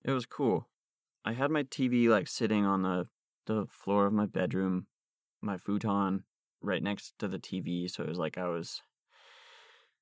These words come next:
<sighs> The futon was, like, a foot and a half off the ground, and I could just, like, roll onto the floor and watch it on the T V. I would actually watch it to help me go to bed.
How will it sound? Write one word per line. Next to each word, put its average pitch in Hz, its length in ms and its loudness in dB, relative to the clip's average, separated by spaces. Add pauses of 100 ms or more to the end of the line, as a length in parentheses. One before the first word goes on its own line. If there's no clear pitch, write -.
(260)
<sighs> - 40 -10 (480)
The 104 80 -10
futon 127 460 2
was, 107 140 0
like, 98 140 -2
a 92 60 -8
foot 101 240 -2
and 104 80 0
a 110 40 2
half 110 300 0
off 101 160 0
the 104 80 -10
ground, 104 580 2 (580)
and 101 120 -4
I 87 60 -6
could 90 160 -10
just, 90 160 -8
like, - 200 -8
roll 98 240 2
onto 92 260 0
the 85 120 -4
floor 104 480 2
and 90 160 -2
watch 90 280 -4
it - 80 -6
on 85 160 -4
the 76 80 -4
T - 240 -8
V. 92 400 -6 (360)
I 127 100 -6
would 190 100 -6
actually 226 300 -6
watch 139 320 2
it 110 120 -4
to 101 80 -4
help 110 200 -2
me 101 120 -2
go 95 140 -4
to 92 80 -4
bed. 95 360 -2